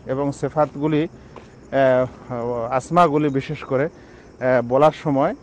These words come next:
ওই ইসমের নামের, মানে নামের অর্থের সামঞ্জস্যপূর্ণ, আহ, বাক্য দ্বারা দোয়া করবেন, সেটাও ইনশাআল্লাহ জায়েজ।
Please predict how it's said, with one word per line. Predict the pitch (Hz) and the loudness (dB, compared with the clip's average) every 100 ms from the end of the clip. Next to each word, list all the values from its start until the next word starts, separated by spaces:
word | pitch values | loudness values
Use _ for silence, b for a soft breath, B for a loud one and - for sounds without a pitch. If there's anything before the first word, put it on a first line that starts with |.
| - - 127 | -18 -14 -6
ওই | 131 131 131 - - - | -2 0 -2 -6 -16 -4
ইসমের | 190 - 202 196 175 | -4 -2 0 0 0
নামের, | 135 131 139 180 190 - b b b b - 113 | 0 0 2 4 2 0 b b b b -18 -12
মানে | 117 117 | -8 -6
নামের | 120 131 156 180 190 185 B B B B | -2 0 2 4 2 0 B B B B
অর্থের | 139 190 - - 202 190 - | 4 4 2 2 4 4 0
সামঞ্জস্যপূর্ণ, | 156 147 156 156 208 - 180 165 156 127 | -2 0 0 0 -2 -4 -4 -2 0 0
আহ, | 113 - - - - - - - 131 127 120 113 | -2 -10 -20 -20 -20 -20 -20 -10 0 2 2 4
বাক্য | 139 - 165 | 2 4 2
দ্বারা | 127 127 | 4 2
দোয়া | 156 147 120 | 4 4 4
করবেন, | 104 104 95 - - - | 0 -12 -14 -18 -20 -16
সেটাও | - 151 170 | -4 2 4
ইনশাআল্লাহ | 151 131 139 131 120 | 4 0 0 0 0
জায়েজ। | 110 95 92 | -2 -8 -12